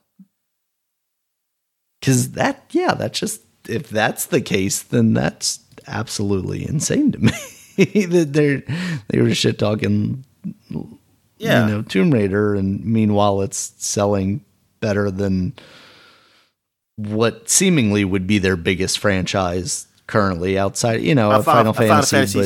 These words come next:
Speaker 1: but
Speaker 2: the,
Speaker 1: it's
Speaker 2: the
Speaker 1: been
Speaker 2: remake.
Speaker 1: a while since
Speaker 2: Yeah.
Speaker 1: they've released. Oh yeah, I guess Final Fantasy Remake.
Speaker 2: Let me see what the Final Fantasy Remake made. Five million. They're at five million now.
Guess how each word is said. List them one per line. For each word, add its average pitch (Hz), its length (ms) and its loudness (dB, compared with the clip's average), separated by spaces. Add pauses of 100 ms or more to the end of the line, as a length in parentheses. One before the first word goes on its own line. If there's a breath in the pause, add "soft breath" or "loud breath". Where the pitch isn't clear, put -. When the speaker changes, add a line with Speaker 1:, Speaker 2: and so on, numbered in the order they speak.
(120)
Speaker 1:
but - 80 -20
Speaker 2:
the, 127 140 2
Speaker 1:
it's 123 100 -2
Speaker 2:
the 147 80 2
Speaker 1:
been - 160 6
Speaker 2:
remake. 101 140 2
Speaker 1:
a - 20 4
while 98 280 4
since - 280 -2
Speaker 2:
Yeah. 104 140 2
Speaker 1:
they've - 80 -2
released. 90 440 -6
Oh 123 200 2
yeah, 113 200 4
I 95 60 0
guess 92 220 -4
Final 95 240 -6
Fantasy - 360 -4
Remake. - 480 -4 (280 loud breath)
Speaker 2:
Let 143 120 0
me 143 40 -6
see - 120 -2
what 143 60 0
the 131 60 -2
Final 143 180 4
Fantasy 143 240 -2
Remake 123 400 0
made. 85 240 -8 (640)
Five 160 380 0
million. 120 340 0 (720)
They're 127 100 -2
at 120 80 0
five 147 300 2
million 139 260 2
now. 107 360 -4